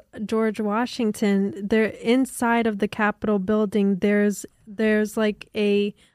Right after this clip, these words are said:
I guess, like, a mural, right? In the rotunda of the Capitol, I'm gonna just read it off. Um,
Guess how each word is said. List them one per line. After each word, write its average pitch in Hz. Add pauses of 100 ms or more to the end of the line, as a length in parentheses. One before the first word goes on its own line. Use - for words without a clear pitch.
I 269
guess, 294
like, 285
a 226
mural, 214
right? 202 (440)
In 233
the 233
rotunda 226
of 220
the 220
Capitol, 214
I'm 202
gonna 208
just 196
read 208
it 202
off. 208 (600)
Um, 214